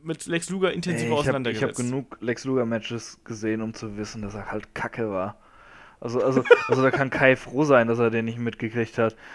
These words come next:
Speaker 2: Das ist so einfach ein muskulöser Typ, Charisma von der Scheibe Graubrot.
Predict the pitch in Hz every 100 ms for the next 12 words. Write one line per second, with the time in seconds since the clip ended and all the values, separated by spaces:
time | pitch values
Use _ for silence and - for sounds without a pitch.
0 | - 131 139 139 127 127 131 131 117 -
1 | - 139 160 151 147 110 - - 143 147
2 | 151 - 156 135 139 151 170 156 - 147
3 | 165 185 - - - - - - - -
4 | 160 135 156 165 160 151 165 160 156 147
5 | - 143 135 139 - 110 113 160 139 107
6 | 117 131 -